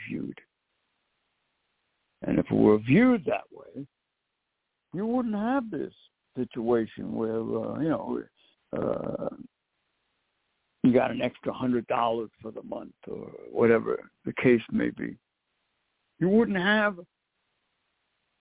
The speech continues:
the problem of, of recertifying, uh, every month. Or, you know, all you'd have to do is, is, uh, show them that you're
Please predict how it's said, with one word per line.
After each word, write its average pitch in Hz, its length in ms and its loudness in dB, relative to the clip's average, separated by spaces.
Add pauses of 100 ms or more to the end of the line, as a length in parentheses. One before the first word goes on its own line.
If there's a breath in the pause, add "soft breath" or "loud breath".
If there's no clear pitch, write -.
(300)
the 147 60 -8
problem 202 640 -2 (300)
of, 123 160 -6 (120)
of 113 160 -8
recertifying, 147 1200 0 (1900)
uh, 87 280 -18 (140)
every 120 220 -10
month. - 280 -14 (200)
Or, 143 280 4
you 185 100 -2
know, 147 160 2
all 143 260 -2
you'd 160 120 -2
have 156 240 -4
to 135 240 -2 (760)
do 156 400 4
is, 127 220 -2
is, 120 220 -6 (200)
uh, 113 160 -6 (2250)
show 165 180 6
them 147 140 0
that 139 160 -2
you're 127 140 -4